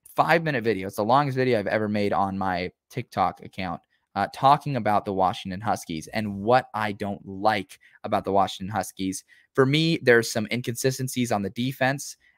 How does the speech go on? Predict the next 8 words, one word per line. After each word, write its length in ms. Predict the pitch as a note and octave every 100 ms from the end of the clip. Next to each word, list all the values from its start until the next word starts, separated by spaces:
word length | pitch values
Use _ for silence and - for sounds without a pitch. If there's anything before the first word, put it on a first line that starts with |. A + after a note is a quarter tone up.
| -
Uh, 220 | G2 G2
there's 400 | B2 A2 G#2+ G2+ - -
inconsistency 600 | A#2 A2 G#2+ G#2 - -
in 80 | G#2
the 120 | F2
secondary 800 | - - B2+ B2+ A#2 A2+ G#2+ G#2+ -
specifically. 800 | - A2 - C#3 - - A2+ B2+ - _ _
Uh, 400 | G2+ G#2+ G#2 G#2